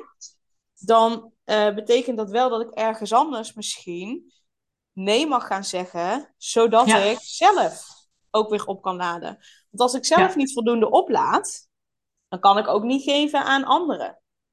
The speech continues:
Speaker 1: Want dan val ik
Speaker 2: Nee.
Speaker 1: uiteindelijk zelf om. Dus, ehm, het is ook hele bewuste keuzes maken.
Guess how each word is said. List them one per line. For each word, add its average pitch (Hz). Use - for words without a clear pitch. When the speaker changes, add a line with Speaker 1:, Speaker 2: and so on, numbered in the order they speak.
Speaker 1:
Want -
dan 185
val 202
ik 208
Speaker 2:
Nee. 185
Speaker 1:
uiteindelijk 202
zelf 240
om. 226
Dus, 254
ehm, 233
het -
is 285
ook 262
hele 254
bewuste 233
keuzes 247
maken. 226